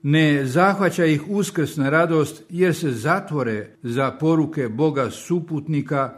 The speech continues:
a otvaraju se raznim lažnim pratiocima i njihovim porukama.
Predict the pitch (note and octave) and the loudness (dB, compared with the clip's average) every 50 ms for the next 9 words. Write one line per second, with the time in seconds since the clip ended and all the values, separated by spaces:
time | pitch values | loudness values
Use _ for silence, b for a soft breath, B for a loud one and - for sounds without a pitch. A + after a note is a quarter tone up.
0 | - _ C#3+ D3 D3+ D3+ D3+ D3+ F3 G3 A3 G#3+ G#3+ G#3+ G#3 G#3 G3 F#3+ F#3 F3+ | -12 _ -2 0 2 2 0 0 0 0 -2 -2 -2 -4 -2 -2 0 0 0 0
1 | F3 E3+ E3 D#3 - - F3 D#3 D3+ E3+ F3 E3+ E3+ D3+ B2+ C#3+ D3+ C#3 C3 C#3 | 0 -2 -2 -2 -4 -4 -4 -2 0 0 0 0 0 0 -2 -4 -4 -4 0 0
2 | F3 F#3+ F#3+ E3+ D3+ C3 A#2+ C3 B2+ A#2+ A2+ A#2+ - D#3+ E3+ E3+ E3 E3+ D3+ D3 | 2 2 2 0 -2 -4 -2 -2 -2 -2 -2 -2 0 0 0 0 0 -2 -2 0
3 | C#3 C3 B2 - - D3+ C3+ C3+ C3+ C3 B2+ B2+ C#3 D#3 F3 F#3+ F#3 - D3+ B2+ | 0 -2 -4 -6 -6 -6 -4 -2 -2 0 0 0 0 0 0 0 0 -2 -4 -4
4 | A#2 A2+ A2 G#2+ G#2 G2+ - C3 C#3 B2+ A#2+ G#2+ - - A2 G2+ F#2+ F#2 - | -4 -4 -4 -4 -6 -8 -6 -4 -4 -4 -4 -4 -8 -10 -12 -12 -12 -12 -14